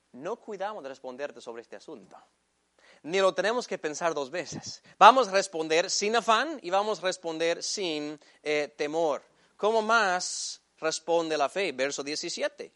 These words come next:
Hermana Tania, Daniel tres diecisiete. Gracias, hermana. El rey había hecho una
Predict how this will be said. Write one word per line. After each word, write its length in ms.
Hermana 480
Tania, 380
Daniel 340
tres 180
diecisiete. 560
Gracias, 420
hermana. 300
El 180
rey 280
había 320
hecho 260
una 260